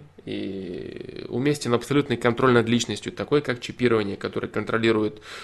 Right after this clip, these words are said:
и местонахождение, и, э, наличие средств к существованию и так далее. Вот. Э, поэтому да, э, стремление будет постоянно к этому.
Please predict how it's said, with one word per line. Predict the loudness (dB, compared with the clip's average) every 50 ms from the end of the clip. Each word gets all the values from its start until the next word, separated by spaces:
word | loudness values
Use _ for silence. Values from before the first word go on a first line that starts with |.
| -16 -16 -12 -2
и | 0 2 6
местонахождение, | 6 4 4 4 0 0 0 0 -2 -2 -2 2 2 2 4 4 4 2 2 0 0 -4 -6 -8 -8
и, | -4 0 2 2 4 4 4 4 4
э, | 4 4 2 2
наличие | 4 2 2 2 2 -2 0 -2 -2
средств | 0 2 2 2 2 2 0
к |
существованию | -4 -4 -4 -6 -6 -2 -2 0 0 0 -2 -4 -6 -8 -10 -10 -12
и | -12 -8
так | -6 -6 -6 -2
далее. | -2 -2 -2 -2 -6 -8 -10 -16 _ _ _ _ _ -20 -20 -20 _ _ _ _ _ _ _ -20 _ _ -20 -20 -20 -20 -20 -20 -20 -20 -20 -20 -20 -20 -20 -20 -20 _ -14 -10
Вот. | -6 -4 -4 -4 -6 -8 -14 -18 -14
Э, | -12 -8 -4 -4 -4 0
поэтому | 2 2 2 2 0 0 0 2
да, | 4 6 6 6 6 4 2 -2
э, | -2 0 0 -2
стремление | -4 -4 -2 0 2 4 4 4 4 4 2
будет | 4 2 2 2 0 -4
постоянно | -6 -8 -4 0 2 4 4 2 2 0 -2
к | -2 -2
этому. | -2 -2 -4 -8 -10